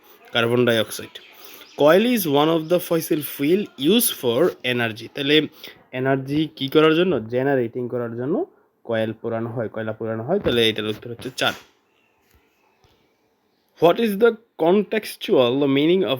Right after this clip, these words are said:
the word radiation? তো এটা হবে emission of energy as electromagnetic wave। Greenhouse effect is increased by, গ্রিনহাউস ইফেক্টটা বৃদ্ধি পায় কার দ্বারা? তো cutting down trees, গাছ কাটলে।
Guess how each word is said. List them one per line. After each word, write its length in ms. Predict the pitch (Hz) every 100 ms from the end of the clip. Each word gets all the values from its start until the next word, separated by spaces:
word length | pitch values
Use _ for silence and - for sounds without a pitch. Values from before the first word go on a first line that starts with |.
| -
the 60 | 131
word 360 | 123 127 - 131
radiation? 720 | 127 120 98 - 160 311 226 -
তো 380 | 117 117 113 104 -
এটা 240 | 123 143
হবে 420 | 139 139 147 147 123
emission 480 | 135 143 151 156
of 100 | 156 -
energy 540 | 117 127 123 127 190 -
as 180 | 113 107 - - -
electromagnetic 880 | 127 139 - 185 160 127 120 117 - 117
wave। 260 | 98 92 - - _ _ - - - _
Greenhouse 520 | 135 196 208 214 226 127
effect 440 | 139 135 147 -
is 120 | 139 - 143
increased 540 | 165 175 180 143 127
by, 220 | 113 143
গ্রিনহাউস 500 | 185 127 135 147 147 -
ইফেক্টটা 540 | 135 - - - 170
বৃদ্ধি 400 | 151 123 120 131
পায় 340 | 131 131 135 135 -
কার 260 | 123 123 120
দ্বারা? 280 | 110 -
তো 120 | - 156
cutting 380 | 120 120 135
down 180 | 131 127
trees, 560 | 117 123 143 - - 113
গাছ 260 | 120 120 -
কাটলে। 460 | 117 - 113 165